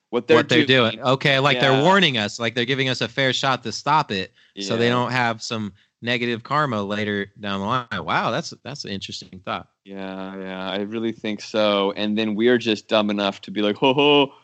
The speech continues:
Speaker 1: it's on the T V. It can't be real." I mean, like, if you've watched Stranger Things, in Stranger Things, the boogeyman is the Department of Energy.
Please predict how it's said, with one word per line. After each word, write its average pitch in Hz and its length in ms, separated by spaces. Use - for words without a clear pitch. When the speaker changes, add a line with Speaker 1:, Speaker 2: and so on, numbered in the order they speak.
Speaker 1:
it's 123 220
on 151 240
the 151 80
T 165 240
V. 131 240
It 113 80
can't 156 320
be 123 160
real." 110 640
I 117 100
mean, 123 240
like, 113 220
if 110 160
you've 120 200
watched 113 280
Stranger 117 540
Things, 101 400
in 110 120
Stranger 120 420
Things, 107 440
the 113 80
boogeyman 117 560
is 104 120
the 98 80
Department 107 380
of 101 100
Energy. 104 560